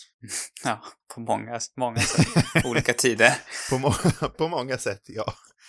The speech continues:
Speaker 2: Eh, sen har vi även U S A, ett land där det numera är väldigt skräckigt. Men det är inte
Speaker 1: Ja.
Speaker 2: en nutidsfilm vi ska se.
Speaker 1: Nej.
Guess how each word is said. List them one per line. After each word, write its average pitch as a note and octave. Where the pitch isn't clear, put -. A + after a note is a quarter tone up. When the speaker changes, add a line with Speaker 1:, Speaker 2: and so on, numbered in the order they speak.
Speaker 2:
Eh, G#2
sen C#3+
har E3+
vi D#3
även B2
U A2+
S -
A, C3
ett G#2
land G2+
där G2+
det G2+
numera A2+
är F#2+
väldigt F#2
skräckigt. -
Men A2
det A#2
är -
inte A#2
Speaker 1:
Ja. E3
Speaker 2:
en D#3+
nutidsfilm G#2
vi F#2+
ska F#2+
se. -
Speaker 1:
Nej. -